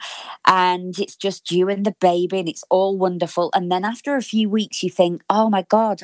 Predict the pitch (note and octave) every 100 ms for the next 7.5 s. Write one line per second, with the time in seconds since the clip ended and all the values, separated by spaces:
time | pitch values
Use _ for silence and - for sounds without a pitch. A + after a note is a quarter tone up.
0 | - F3+ F3+ - _ _ - - G3 G#3+
1 | A#3 B3 - A3 A#3 A3+ A3 A#3 A3 F#3+
2 | F#3 G#3 - - - G3+ F#3+ F#3 F#3 F3
3 | D#3 - - F#3+ F#3+ F3 D#3+ E3+ F3 E3
4 | E3+ D3 G#3 G#3 - F3+ E3+ E3 D#3+ D#3
5 | E3 - - - F#3 F3+ E3 F#3+ F#3+ F#3+
6 | F#3+ G3+ G#3+ F#3 G3 A3 A3 F3+ - E3+
7 | - G3+ G3 - E3+